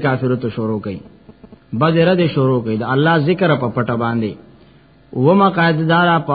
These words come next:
اویایم آیات کې ذکر کړي، چې پس د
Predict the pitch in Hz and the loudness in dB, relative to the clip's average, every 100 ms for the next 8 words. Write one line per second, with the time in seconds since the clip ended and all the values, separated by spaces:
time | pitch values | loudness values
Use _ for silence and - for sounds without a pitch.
0 | 139 139 143 185 160 156 151 151 131 131 | 0 2 2 2 2 0 0 0 0 -2
1 | 123 120 156 143 98 - - - - _ | -2 0 0 0 -4 -10 -20 -20 -20 _
2 | _ - 127 175 190 165 | _ -8 -6 -2 -2 0